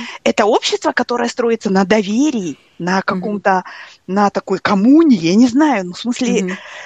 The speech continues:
Speaker 1: это же совсем по-другому. То есть, и, я не
Speaker 2: Мгм.
Speaker 1: знаю, тут вот, мне кажется, это ложное чувство превосходства у колонистов, которое часто, ну, им свойственно,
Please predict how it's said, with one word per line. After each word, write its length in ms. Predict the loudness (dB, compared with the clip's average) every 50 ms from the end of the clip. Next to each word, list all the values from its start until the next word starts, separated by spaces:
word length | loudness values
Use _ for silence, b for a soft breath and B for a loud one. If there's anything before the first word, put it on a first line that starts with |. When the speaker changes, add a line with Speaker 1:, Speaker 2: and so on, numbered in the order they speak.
| B B B B -8
Speaker 1:
это 180 | -6 -4 -4
же 80 | -4 -6
совсем 400 | -6 -6 -8 -6 -6 -6 -6 -6
по-другому. 800 | -6 -6 -6 -6 -6 -6 -6 -4 -2 -2 -2 -4 -6 -8 -12 B B B B B B B _ -10
То 100 | -8 -8
есть, 340 | -6 -8 -8 -10 -12 -10 -10
и, 680 | -8 -8 -8 -8 -8 -8 -8 -8 -8 -8 -8 -8 -8 -8 -10 -14 -14 -16 -16 -18 -20 _ _ _ _ _ _ b b b b b b b _ _ _ _ _ _ _ _ _ _ _ _ -2 2
я 100 | 4 4
не 60 | 4
Speaker 2:
Мгм. 60 | 4
Speaker 1:
знаю, 200 | 4 2 2 0
тут 200 | 0 -4 -8 -8
вот, 140 | -8 -4 -2
мне 120 | 0 0 2
кажется, 300 | 2 0 0 0 0 0
это 160 | 2 2 0
ложное 380 | 0 -2 -2 -2 -2 -2 -2
чувство 300 | -4 -8 -12 -14 -14 -16 -14
превосходства 680 | -12 -10 -10 -10 -10 -12 -12 -14 -14 -14 -10 -10 -10
у 60 | -10 -8
колонистов, 580 | -6 -6 -4 -2 -2 -2 -4 -4 -6 -12 -14
которое 340 | -14 -12 -10 -10 -10 -10 -8
часто, 280 | -6 -6 -6 -6 -6 _
ну, 220 | -8 -8 -6 -8 -8
им 220 | -10 -12 -14 -14
свойственно, 680 | -12 -8 -8 -6 -6 -8 -10 -14 -14 -14 -12 -14 -14